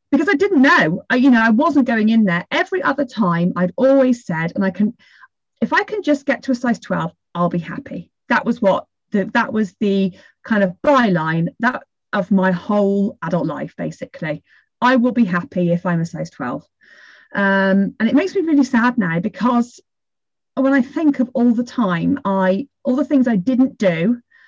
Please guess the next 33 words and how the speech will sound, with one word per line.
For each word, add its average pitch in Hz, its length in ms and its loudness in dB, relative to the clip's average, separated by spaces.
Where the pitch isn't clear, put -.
all 233 140 0
the 247 140 4
opportunities 240 580 0
I 196 80 2
didn't 233 380 2
take 180 580 -6
because 190 640 -2
I 180 500 0
felt 277 200 -2
I 190 100 2
was 180 140 -4
too - 180 -6
fat 175 420 -6
and, 170 680 -2
um, 170 680 -2
you - 760 -6
know, 156 260 0
and - 460 -4
I, - 140 -4
yeah, 330 180 0
it 285 100 -2
was 269 120 0
always 302 400 2
just, 262 180 -2
"I 269 80 2
will 254 80 4
be 254 80 2
happy 269 320 -4
when 247 160 2
I'm 226 120 4
a 220 40 0
size 220 240 -4
twelve." - 420 -4